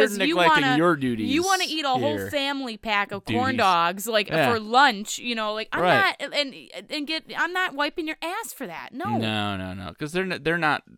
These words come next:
Speaker 2: holding up their end of the bargain.
Speaker 1: Yeah.
Speaker 2: You know.
Speaker 1: It's like in sickness and in health, like, you're fucking killing me and,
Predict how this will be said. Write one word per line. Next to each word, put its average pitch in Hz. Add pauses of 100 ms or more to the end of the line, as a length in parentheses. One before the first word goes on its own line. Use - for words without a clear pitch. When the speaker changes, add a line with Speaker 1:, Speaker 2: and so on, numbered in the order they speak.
(120)
Speaker 2:
holding 120
up 120
their 214
end 113
of 92
the 92
bargain. -
Speaker 1:
Yeah. 185 (160)
Speaker 2:
You 139
know. 107
Speaker 1:
It's 175
like 233
in 233
sickness 294
and 254
in 214
health, 240
like, 196
you're 226 (220)
fucking 233
killing 233
me 262 (340)
and, 208